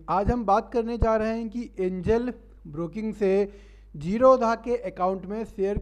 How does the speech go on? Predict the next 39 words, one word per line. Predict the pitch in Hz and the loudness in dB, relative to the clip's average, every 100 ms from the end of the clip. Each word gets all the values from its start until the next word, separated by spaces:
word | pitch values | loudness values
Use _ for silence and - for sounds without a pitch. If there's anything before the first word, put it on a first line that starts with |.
| - | -4
कैसे | 165 180 | -6 -4
ट्रांसफ़र | 175 170 151 190 | -4 -6 -4 -6
करें | 160 165 185 | -4 -4 -4
या | 196 202 220 208 | -2 0 0 0
आप | 214 - | 0 -4
किसी | 190 - 220 233 | -4 0 0 -2
भी | 196 208 | -6 -6
दूसरे | 196 175 165 202 202 | -6 -6 -6 -2 -2
अपने | 190 180 196 | -2 -6 -8
another | 185 170 180 180 220 226 - - - - | -6 -6 -4 -2 -2 -4 -8 -20 -16 -6
डीमैट | 160 190 220 | -4 -2 -2
अकाउंट | 180 175 170 165 | -2 0 -2 -2
में | 180 233 | -6 -8
शेयर | - 185 180 | -4 -4 -4
कैसे | - 147 180 | -4 -4 -4
ट्रांसफ़र | - 151 131 170 | -2 -2 2 0
करें। | 147 143 151 143 | 0 -4 -4 -2
जैसा | 175 156 233 | -2 0 -2
कि | 226 | 0
हमने | 220 202 214 214 - - - - | -2 0 -2 -4 -6 -20 -20 -4
फर्स्ट | 208 226 220 | 0 2 0
वीडियो | 214 196 208 | -2 4 4
में | 214 | 4
यह | 202 180 | 2 4
बात | 196 196 190 | 6 6 6
करी | 196 175 170 | 0 -2 0
थी, | 170 226 240 | 0 0 -2
एंजल | 185 180 185 233 | -4 -2 2 2
ब्रोकिंग | 190 185 180 185 | 4 2 0 -6
से | 175 196 | -2 -2
शेयर | - 180 185 202 196 - - 151 | 0 0 2 0 -4 -20 -18 -6
जीरोधा | 180 233 247 226 | 0 4 6 6
के | 202 233 | 4 0
डीमैट | 185 185 214 202 | 0 -2 0 0
अकाउंट | 190 180 170 | 2 2 0
में | 170 208 | -2 -4
कैसे | 180 151 175 | -2 -2 -2
ट्रांसफ़र | 160 151 - 175 | -2 -4 -4 -6
करें, | 156 160 156 | -4 -2 -2